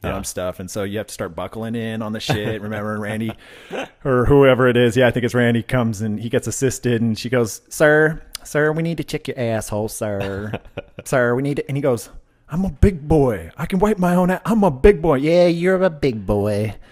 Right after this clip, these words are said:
Speaker 2: I came into, like, I watched South Park, like, way back in the beginning, and then there was a huge time I didn't watch it, and then you turned me back onto it.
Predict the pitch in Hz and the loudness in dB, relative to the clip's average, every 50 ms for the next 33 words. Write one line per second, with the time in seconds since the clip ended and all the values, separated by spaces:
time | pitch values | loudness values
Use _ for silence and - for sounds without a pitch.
0 | - - - 107 - - 123 139 139 123 127 135 - - 110 92 82 - - - | -20 -18 -18 -14 -8 -6 -4 -4 -4 -4 -6 -6 -6 -6 -4 -4 -6 -8 -12 -20
1 | - - - - - - - 113 104 101 95 98 95 98 113 139 143 - - 113 | -20 -20 -20 -20 -20 -16 -14 -10 -6 -4 -4 -4 -2 -2 -2 -2 -2 -4 -4 -2
2 | 110 107 - - 120 110 - - - - - 92 71 78 104 110 110 113 113 101 | -2 -2 -4 -4 -4 -4 -4 -6 -10 -10 -10 -12 -14 -10 -8 -6 -4 -4 -4 -2
3 | 107 104 107 - 110 98 92 90 92 85 85 92 92 95 98 101 - - 95 95 | -2 -4 -4 -4 -8 -8 -8 -10 -10 -10 -8 -8 -8 -6 -8 -8 -10 -10 -10 -10
4 | 92 92 92 87 87 85 82 87 - - - - 120 123 127 123 117 104 - - | -8 -8 -8 -8 -10 -10 -12 -14 -18 -20 -16 -10 -6 -4 -2 -2 -2 -4 -6 -10
5 | - - - 87 92 95 90 87 76 71 69 71 87 92 92 90 82 82 78 78 | -18 -14 -10 -8 -6 -6 -6 -6 -8 -10 -8 -8 -8 -8 -8 -8 -10 -8 -8 -8
6 | 80 - - 80 80 76 - - 78 82 82 80 82 98 113 110 - 117 95 - | -10 -10 -10 -10 -10 -10 -12 -14 -14 -12 -12 -10 -8 -8 -8 -8 -8 -10 -10 -10
7 | 80 73 71 85 87 90 95 - 90 85 82 80 - - 85 82 80 78 | -10 -10 -8 -6 -6 -6 -6 -8 -10 -12 -12 -12 -12 -12 -10 -8 -8 -10